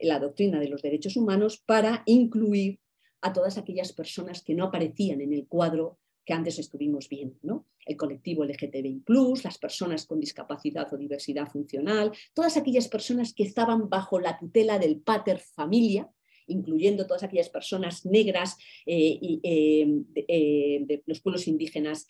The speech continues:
en América, asiáticas, que eran, que estaban ni siquiera bajo el pa-, la pat-, la patria potestad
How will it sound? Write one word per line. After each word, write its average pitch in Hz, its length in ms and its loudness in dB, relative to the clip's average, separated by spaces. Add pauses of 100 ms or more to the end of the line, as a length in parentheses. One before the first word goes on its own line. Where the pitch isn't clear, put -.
(140)
en 160 140 0
América, 214 720 2 (180)
asiáticas, 220 920 0
que 180 280 2
eran, 196 320 2 (100)
que 170 100 -10
estaban 196 520 0
ni 233 160 6
siquiera 220 480 2
bajo 196 480 -2 (280)
el 180 180 -4
pa-, 185 200 -4
la 165 180 -2
pat-, 170 320 -4
la 165 160 2
patria 170 300 0
potestad 151 540 -2